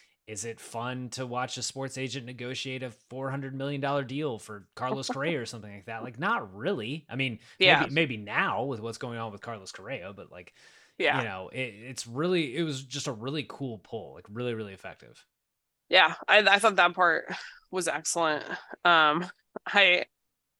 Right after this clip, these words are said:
Speaker 2: again, that's where I think Cuba Gooding Junior is so good. Like, I think you see a lot of growth from him,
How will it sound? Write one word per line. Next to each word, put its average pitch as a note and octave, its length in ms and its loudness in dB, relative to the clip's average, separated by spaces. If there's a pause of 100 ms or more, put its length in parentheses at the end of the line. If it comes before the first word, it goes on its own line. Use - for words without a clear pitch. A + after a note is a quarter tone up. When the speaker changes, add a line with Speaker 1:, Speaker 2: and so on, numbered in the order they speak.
(960)
Speaker 2:
again, A#3 240 8
that's C4+ 220 8
where D4+ 100 10
I B3+ 60 12
think G#3 260 2
Cuba F#3 200 -2
Gooding E3 220 0
Junior E3 240 0
is D#3+ 100 0
so D#3 140 0
good. D#3 260 2
Like, D#3+ 260 0
I E3+ 80 4
think E3 220 0
you E3+ 100 -2
see E3 200 4
a D#3+ 80 4
lot C#3+ 140 6
of - 120 -10
growth C#3+ 300 0
from F#3 240 0
him, G3+ 360 2